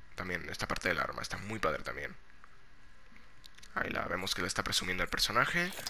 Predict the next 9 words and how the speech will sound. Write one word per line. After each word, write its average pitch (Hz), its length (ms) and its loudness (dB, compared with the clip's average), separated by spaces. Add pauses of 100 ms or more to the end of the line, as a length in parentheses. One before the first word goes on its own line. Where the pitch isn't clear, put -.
(400)
Y 233 40 0
aquí - 120 0
tenemos 123 280 2
más 113 220 4
cosas - 1080 4 (240)
raras. - 840 6 (3000)
Es - 140 6
que - 100 6
está, - 260 8